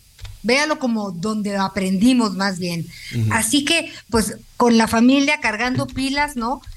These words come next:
Speaker 1: Este,
Speaker 2: Qué bueno.
Speaker 1: dejando el celular en una canastita que me llevé por ahí
Speaker 2: Ujú.
Speaker 1: para que
Speaker 2: Qué
Speaker 1: estos
Speaker 2: bueno.
Speaker 1: niños dejaran de noviar cuando estaban con sus papás.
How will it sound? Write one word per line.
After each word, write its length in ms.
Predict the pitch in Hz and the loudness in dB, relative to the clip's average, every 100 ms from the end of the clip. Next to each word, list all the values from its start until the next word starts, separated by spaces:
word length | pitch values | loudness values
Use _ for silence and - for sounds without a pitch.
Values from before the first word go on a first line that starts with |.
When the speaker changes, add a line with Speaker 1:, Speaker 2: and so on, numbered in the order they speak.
| - - | -16 -10
Speaker 1:
Este, 280 | 190 165 - | -8 -6 -4
Speaker 2:
Qué 100 | - | 0
bueno. 220 | - - | 2 2
Speaker 1:
dejando 400 | 214 - 277 285 | 2 0 0 0
el 80 | 285 | 0
celular 480 | 262 226 214 240 269 | -2 -2 -2 -2 -2
en 160 | 262 | -2
una 160 | 269 277 | -2 -2
canastita 580 | 240 208 202 262 262 262 | -2 -2 -4 -4 -2 -2
que 140 | 220 | -2
me 140 | 196 190 | -4 -2
llevé 260 | 196 233 | -2 -2
por 220 | 247 254 | -2 0
ahí 400 | 208 208 240 349 - _ _ | 0 0 0 -4 -8 _ _
Speaker 2:
Ujú. 420 | 120 101 104 110 135 | -10 -8 -6 -4 -2
Speaker 1:
para 200 | 208 208 | -2 -2
que 100 | - | -6
Speaker 2:
Qué 140 | 208 208 | -2 -2
Speaker 1:
estos 220 | 226 277 | 0 -2
Speaker 2:
bueno. 120 | 220 269 | 2 2
Speaker 1:
niños 380 | 294 247 254 | 2 2 0
dejaran 380 | 220 185 247 254 | -2 -2 0 0
de 100 | 226 | -2
noviar 420 | 214 208 220 247 247 | -4 -4 -2 -2 0
cuando 200 | 233 208 | -2 -2
estaban 320 | - 233 233 | 0 0 0
con 160 | 226 | -4
sus 160 | 202 214 | -4 -4
papás. 480 | 220 220 330 427 | -2 0 0 -2